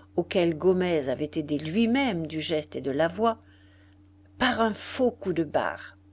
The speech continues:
volontaire sans doute, le timonier mit le brick en travers. Les voiles,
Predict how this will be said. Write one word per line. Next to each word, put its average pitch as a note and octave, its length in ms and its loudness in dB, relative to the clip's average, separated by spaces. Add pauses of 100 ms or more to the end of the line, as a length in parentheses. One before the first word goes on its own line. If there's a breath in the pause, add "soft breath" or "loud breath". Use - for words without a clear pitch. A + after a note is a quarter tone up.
volontaire F3+ 720 2
sans E3+ 160 -6
doute, G3 340 -4 (480 loud breath)
le A3 240 6
timonier A#3 640 6
mit G#3 160 4
le F#3+ 120 8
brick - 520 -4
en F3+ 100 -6
travers. - 720 -2 (500)
Les D#3+ 140 -2
voiles, E3 500 2